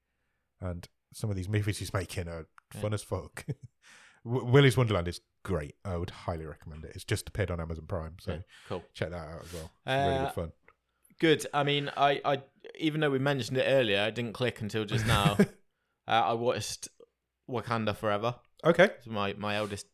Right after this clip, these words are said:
Speaker 2: daughter wanted to watch it. I, I enjoyed it. I mean, it's
Speaker 1: Yeah.
Speaker 2: too long.
Speaker 1: Right.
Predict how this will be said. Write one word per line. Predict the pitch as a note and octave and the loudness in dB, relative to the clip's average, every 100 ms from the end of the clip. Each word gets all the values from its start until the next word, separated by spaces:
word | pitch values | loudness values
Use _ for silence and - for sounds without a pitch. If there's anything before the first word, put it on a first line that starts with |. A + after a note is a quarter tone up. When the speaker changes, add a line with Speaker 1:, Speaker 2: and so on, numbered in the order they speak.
| - | -8
Speaker 2:
daughter | G#2+ F#2+ | -6 -4
wanted | G#2 G2 | -6 -8
to | A2 | -8
watch | G#2 | -8
it. | G2+ G2 - - - - | -10 -14 -14 -20 -6 2
I, | D#4 - | 2 4
I | C3+ | 0
enjoyed | G#2+ C#3 A2 | 2 2 2
it. | - _ - | 0 _ -2
I | |
mean, | C3 | 0
it's | D#3+ - | 2 2
Speaker 1:
Yeah. | |
Speaker 2:
too | D#3 | 2
long. | G2+ D#3 - _ _ _ _ | 2 0 -4 _ _ _ _
Speaker 1:
Right. | - F#2 | -4 -4